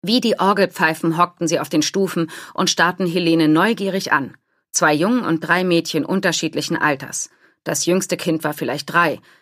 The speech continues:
das älteste höchstens zehn Jahre alt. Das kleinste Mädchen weinte. Augenscheinlich hatte es Angst. Es saß auf der untersten Stufe und schniefte erbärmlich. Spontan ging Helene vor der Kleinen in die Hocke.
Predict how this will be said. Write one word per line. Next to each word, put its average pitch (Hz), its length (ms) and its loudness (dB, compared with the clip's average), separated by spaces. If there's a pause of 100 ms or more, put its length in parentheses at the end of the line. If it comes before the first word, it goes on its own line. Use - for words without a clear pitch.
(120)
das - 140 -2
älteste 214 460 -2
höchstens 202 440 -2
zehn 214 260 0
Jahre 143 360 -4
alt. - 280 -14 (640)
Das 202 180 -4
kleinste 214 380 0
Mädchen 185 360 2
weinte. 165 420 2 (240)
Augenscheinlich 156 640 0
hatte 165 200 0
es 147 120 -4
Angst. 147 420 0 (540)
Es 196 160 -2
saß 202 240 2
auf - 120 -2
der 190 140 2
untersten 214 420 -2
Stufe 214 400 -2
und 151 140 0
schniefte 185 460 -2
erbärmlich. 147 760 -2 (400)
Spontan 180 640 0
ging 165 160 2
Helene 160 420 2
vor 160 220 -2
der 156 120 -2
Kleinen 147 300 0
in 147 140 0
die 147 100 -2
Hocke. 139 380 -8